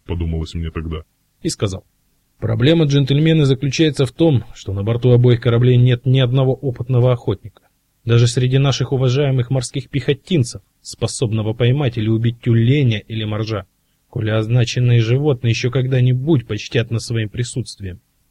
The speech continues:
Speaker 2: либо подстрелить крупную дичь типа карибу, которую, впрочем, мы здесь ни разу не видели".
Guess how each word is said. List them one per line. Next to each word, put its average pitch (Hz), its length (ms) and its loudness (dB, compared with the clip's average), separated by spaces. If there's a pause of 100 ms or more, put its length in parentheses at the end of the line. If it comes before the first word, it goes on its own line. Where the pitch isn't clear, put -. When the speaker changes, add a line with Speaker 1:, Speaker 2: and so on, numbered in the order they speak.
(140)
Speaker 2:
либо 147 360 4
подстрелить 190 640 2
крупную 143 460 2
дичь 131 300 0
типа 123 280 -2
карибу, 120 680 -4 (320)
которую, 131 380 0
впрочем, 156 400 2
мы 156 80 4
здесь 147 240 -2
ни 147 60 0
разу 151 260 2
не 156 100 4
видели". 98 360 -2